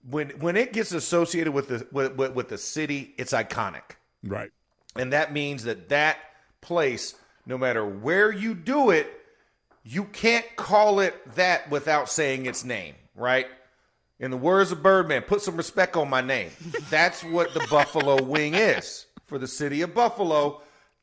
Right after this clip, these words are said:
Speaker 1: It is their wing.
Speaker 2: That's
Speaker 1: If
Speaker 2: right.
Speaker 1: you do any type of wing with hot sauce on it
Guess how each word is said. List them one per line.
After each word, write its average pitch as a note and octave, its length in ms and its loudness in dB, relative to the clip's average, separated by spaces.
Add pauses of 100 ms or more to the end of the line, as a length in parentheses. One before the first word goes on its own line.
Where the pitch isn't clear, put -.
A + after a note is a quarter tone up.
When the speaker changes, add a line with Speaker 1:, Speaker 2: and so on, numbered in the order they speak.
Speaker 1:
It F3+ 180 0
is F3+ 260 -2
their F3 240 2
wing. D#3+ 380 -2 (260)
Speaker 2:
That's F#2+ 180 -6
Speaker 1:
If D#3 80 0
Speaker 2:
right. G#2 160 -2
Speaker 1:
you A#3+ 140 -2
do A3+ 340 -4
any B3+ 300 0
type G#3+ 320 -4
of F3+ 260 -4
wing G#3 440 -2 (280)
with C#3+ 320 -4
hot G3+ 320 2
sauce F#3 480 2 (140)
on A3 260 2
it D3+ 300 -6